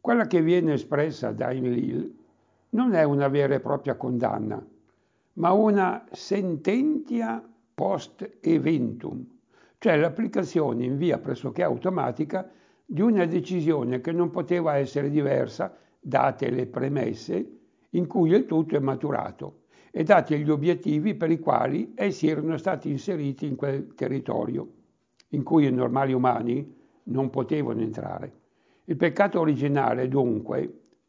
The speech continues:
è un frutto di una elaborazione teologica che non trova riscontro nel testo biblico.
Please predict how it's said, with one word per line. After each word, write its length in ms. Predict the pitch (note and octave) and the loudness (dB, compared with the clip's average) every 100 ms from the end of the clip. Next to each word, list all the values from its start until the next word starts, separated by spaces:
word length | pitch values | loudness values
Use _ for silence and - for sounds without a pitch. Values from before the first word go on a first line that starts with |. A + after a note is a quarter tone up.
| _ _ | _ _
è 120 | - | 0
un 160 | F3 D#3+ | 2 2
frutto 520 | - F3 C#3 - B2 | 2 0 0 -4 -6
di 160 | A#2+ E3 | 0 2
una 380 | D#3+ D3+ C3+ - _ _ - | 2 0 -2 -6 _ _ -4
elaborazione 1080 | D3 D3+ D3 C#3+ C#3 B2 F3 F#3+ D#3+ B2+ | 0 2 2 0 0 0 0 2 2 0
teologica 1040 | - D3 D3+ C#3 B2+ A#2+ A2 B2+ D3+ D#3+ - _ _ _ | 0 0 2 0 0 -2 -4 -6 -4 -6 -8 _ _ _
che 120 | - F#3+ | 0 4
non 180 | F#3 | 4
trova 280 | F3+ F#3+ D3 | 4 2 4
riscontro 560 | E3 E3 D#3 D3 C#3+ E3 | 2 0 0 0 0 -2
nel 200 | C#3+ C3 | -2 -2
testo 340 | - A#2 - | -4 -4 -4
biblico. 640 | C3+ - - - - - | -4 -6 -6 -10 -12 -20